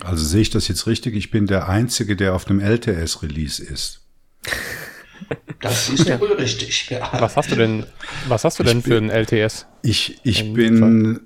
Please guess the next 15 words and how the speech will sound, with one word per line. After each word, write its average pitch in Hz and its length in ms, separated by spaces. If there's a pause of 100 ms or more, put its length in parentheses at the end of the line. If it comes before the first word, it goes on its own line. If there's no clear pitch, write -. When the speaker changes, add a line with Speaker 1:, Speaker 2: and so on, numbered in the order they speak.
(140)
Speaker 1:
seit, 98 920
na 92 120
gut, 92 220
ich 95 140
habe 113 160
irgendwann 113 500
mal 101 100
mit 95 220
suse 87 500
angefangen 82 680
vor 82 680 (420)
zwanzig - 680
Jahren 98 380
oder 120 220
so. 123 400